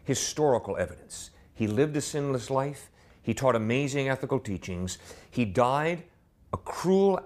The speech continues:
agonizing death on a cross. But while he hung on that cross, he prayed for his enemies, "Father, forgive them, for they know not what they do." Three days later,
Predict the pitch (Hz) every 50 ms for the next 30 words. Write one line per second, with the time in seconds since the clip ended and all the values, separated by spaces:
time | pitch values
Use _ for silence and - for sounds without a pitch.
0 | - 135 151 143 151 147 147 139 139 120 139 131 120 104 127 120 117 - 117 104
1 | 101 - - - 127 101 87 - - - - - - _ - - - 101 92 98
2 | 98 104 127 147 160 175 175 156 151 202 196 180 139 113 104 98 90 - - -
3 | 92 90 87 - - - - - - - - 117 95 - - - 147 165 170 -
4 | - 139 127 110 - - - 139 139 131 113 98 85 73 67 - - - - -
5 | - - _ _ - - - 135 139 139 143 151 139 - - 117 92 92 120 135
6 | 107 90 95 90 85 82 - - - - - - 104 95 107 101 104 110 113 113
7 | 107 110 90 107 104 - 107 101 92 98 101 92 82 76 - - - - - -
8 | - 110 113 135 139 131 131 131 120 - 120 120 110 92 92 82 -